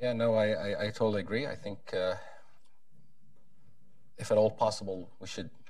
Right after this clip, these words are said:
try to avoid having, you know, having that debate, uh, of, of an, when an Iraqi government actually asks, asks the U S to, to leave. That would be ill-advised for, for, I think, for any Iraqi government. Uh, isis is a lot easier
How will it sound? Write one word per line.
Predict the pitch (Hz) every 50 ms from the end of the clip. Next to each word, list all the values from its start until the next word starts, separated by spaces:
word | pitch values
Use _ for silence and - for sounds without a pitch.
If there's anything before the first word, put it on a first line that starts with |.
| - - -
try | - - 101
to | - - 82
avoid | 98 101 - 107 113 110 101
having, | - 104 104 95 95 90 90 87 - - - - - - - -
you | 107 101
know, | 87 80 80 - - -
having | 107 98 98 101 92
that | 90 87
debate, | 80 95 82 92 90 82 - - - - - - - - - - - - -
uh, | - 87 87 - -
of, | 87 90 87 85
of | - 98
an, | 98 90 87 92 - - 92 92
when | 98 101 95
an | 98 92
Iraqi | 87 98 98 98 95 - - 95
government | 87 98 95 101 92 87 85 - - - -
actually | 90 90 - - - 90
asks, | 85 82 85 - - - -
asks | 92 - - - -
the | 85
U | 85 85 85 78
S | 80 - - - - 101 -
to, | - - - -
to | - 87
leave. | 85 78 71 - - - - - - -
That | 92 98 92 104
would | 98 87 85
be | 98
ill-advised | - - 98 95 101 95 95 90 85 71 71 69 65 - - - - -
for, | - - 78 78
for, | - 78 73
I | 73 78
think, | - - 80 -
for | - 80 76
any | 76 76 76
Iraqi | 78 80 78 - - -
government. | - - - - - - - - - - - - - - -
Uh, | 87 87 82 80 80 78 73 - - - - - - - - - - - - - - - - -
isis | 104 104 101 - 120 110 -
is | - - 95
a | 101
lot | 92 92 92 95 98 - -
easier | 117 117 117 107 95 98 90 85 80 80 80 -